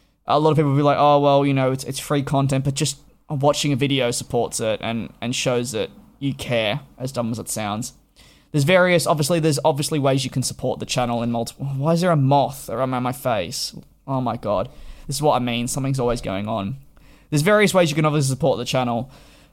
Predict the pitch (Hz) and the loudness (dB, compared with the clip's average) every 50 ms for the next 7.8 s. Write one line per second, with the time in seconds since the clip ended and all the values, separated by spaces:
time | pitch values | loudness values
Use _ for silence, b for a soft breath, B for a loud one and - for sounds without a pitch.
0 | B - - 143 151 147 139 - 160 151 139 - - - - 165 - 151 139 135 | B -8 -2 0 0 0 2 2 2 2 2 2 0 0 0 0 0 -2 -2 -2
1 | 139 - - 156 147 139 131 123 127 127 127 123 120 117 123 131 - - 120 127 | -2 -2 0 0 0 0 0 0 0 -2 -2 -2 -2 -4 -4 -6 -6 -6 -2 0
2 | 131 127 120 - - 127 127 120 110 113 107 - - - - - - _ - 117 | 0 0 0 -2 -4 -4 -2 -2 -2 -2 -4 -6 -10 -16 -18 -20 -20 _ -10 -6
3 | 117 127 131 135 131 - - 127 123 120 113 110 113 135 139 127 131 127 131 110 | -2 -2 -2 -2 -2 -4 -2 -2 0 2 2 0 0 -2 -2 0 2 2 2 0
4 | 123 123 113 117 113 107 101 - - - 131 127 131 135 127 123 127 135 - 131 | 0 -2 -2 -2 -2 -2 -4 -4 -4 -4 -4 -2 0 0 0 -2 -2 -4 -4 -6
5 | 127 - 117 120 120 120 120 113 123 - - - - - - - 117 95 - - | -6 -4 -4 -4 -2 -2 -4 -4 -6 -6 -6 -6 -6 -6 -6 -6 -6 -6 -6 -6
6 | - - 101 - - 87 87 92 - 87 85 85 85 85 - - - 147 - 190 | -8 -8 -8 -8 -8 -8 -8 -6 -8 -8 -8 -6 -6 -6 -6 -4 -4 -2 0 2
7 | 202 196 226 190 214 214 196 165 151 151 165 - - - - | 2 2 2 2 2 2 2 4 2 2 2 0 -4 -10 -10